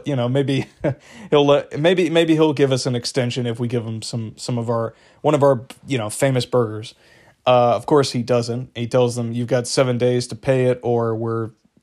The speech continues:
you know, uh, foreclosing on the restaurant." Uh,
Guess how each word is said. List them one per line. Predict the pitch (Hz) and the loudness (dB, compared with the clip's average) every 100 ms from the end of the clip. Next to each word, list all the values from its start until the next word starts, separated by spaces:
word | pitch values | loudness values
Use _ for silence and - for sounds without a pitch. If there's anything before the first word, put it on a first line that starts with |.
| _ _ _ | _ _ _
you | - 131 | -10 -6
know, | 107 110 - _ _ - | -6 -8 -14 _ _ -4
uh, | 120 117 | 0 0
foreclosing | 127 120 - 131 117 120 | -2 -4 0 0 0 -4
on | 117 113 | -4 -6
the | 110 | -6
restaurant." | 117 - 120 113 - _ _ _ _ _ _ _ | -6 -4 -6 -6 -12 _ _ _ _ _ _ _
Uh, | - 127 123 120 120 | 2 4 4 2 0